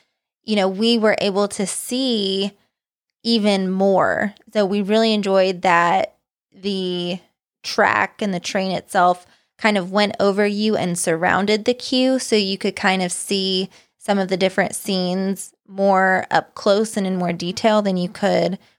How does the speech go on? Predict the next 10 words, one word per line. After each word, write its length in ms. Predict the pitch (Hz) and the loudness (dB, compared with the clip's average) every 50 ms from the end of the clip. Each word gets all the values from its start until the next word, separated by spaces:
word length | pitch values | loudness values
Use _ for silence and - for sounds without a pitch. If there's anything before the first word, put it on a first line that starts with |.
| _ _ | _ _
when 120 | - 190 | -6 -4
you're 140 | 175 180 175 | -2 -2 -2
just 240 | 175 175 170 - - | -2 -4 -6 -4 0
riding 420 | - 175 165 170 170 185 185 190 190 | 2 2 4 4 2 0 0 -2 -4
because 300 | 185 170 - 175 160 - | -6 -6 -8 -8 -8 -8
you 220 | 165 165 165 165 - _ _ _ _ | -8 -8 -8 -10 -14 _ _ _ _
go 160 | - 170 175 175 | -2 0 2 2
by 240 | 175 175 175 180 | 2 2 2 2
so 220 | 190 - - 214 208 | 2 0 0 -2 -2
quickly. 600 | 214 - 226 220 - 240 233 233 233 233 233 | -2 -4 -8 -4 -2 0 0 2 0 -2 -2